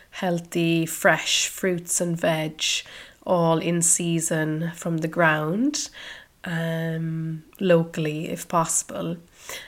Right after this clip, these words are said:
And, um, yeah, loads of water, loads, I was actually having loads of lemon water with honey from my own honey, which is so, like, antimicrobial, um, antifungal, anti, just anti everything in the body, you know, so it's just fantastic. So if you are finding yourself,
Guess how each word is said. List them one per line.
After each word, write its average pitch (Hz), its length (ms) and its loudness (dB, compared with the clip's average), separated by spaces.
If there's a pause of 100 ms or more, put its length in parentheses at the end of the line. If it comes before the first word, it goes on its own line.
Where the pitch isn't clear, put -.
(180)
And, 160 640 -2
um, 160 640 -6
yeah, 180 240 -4
loads 175 320 0
of 175 60 -4
water, 170 720 2
loads, 175 280 -2
I 170 140 -2
was 185 100 2
actually 190 280 2
having 185 160 -4
loads 175 260 0
of 170 100 -6
lemon 180 600 2
water 175 500 2
with 165 180 -4
honey 185 640 -2
from 170 260 -4
my 160 120 0
own 175 220 0
honey, 170 480 -2 (420)
which - 180 -8
is 165 80 -2
so, 180 640 2
like, 170 220 0
antimicrobial, 170 1160 0 (680)
um, 160 460 -2
antifungal, 175 800 -2
anti, 165 460 -4
just - 300 -2
anti 175 380 -2
everything 175 420 0
in 156 100 -2
the 156 60 -2
body, 165 320 2
you 156 120 0
know, 156 140 -2
so 160 160 -4
it's 165 120 -4
just - 160 0
fantastic. 165 520 -2
So 190 100 -4
if 185 100 -10
you - 60 -2
are 196 280 6
finding 185 400 0
yourself, 170 540 -2